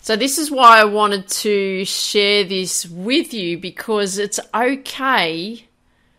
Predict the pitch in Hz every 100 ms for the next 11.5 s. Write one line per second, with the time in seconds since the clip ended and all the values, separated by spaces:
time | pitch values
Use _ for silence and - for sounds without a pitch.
0 | _ _ _ _ _ _ - 202 202 -
1 | - 208 190 180 - _ _ - 214 185
2 | 175 - 175 165 302 403 - _ _ -
3 | 180 226 320 - - - - 196 - 226
4 | 240 247 - 226 220 220 214 214 208 185
5 | - 202 202 208 196 190 175 - _ _
6 | _ - 208 214 - 214 175 170 156 170
7 | - 330 370 - - - 196 185 190 226
8 | 339 381 - - _ - - _ _ 196
9 | 185 - - 220 240 233 - 214 208 202
10 | - - 190 196 - 196 - 247 - -
11 | 170 156 185 -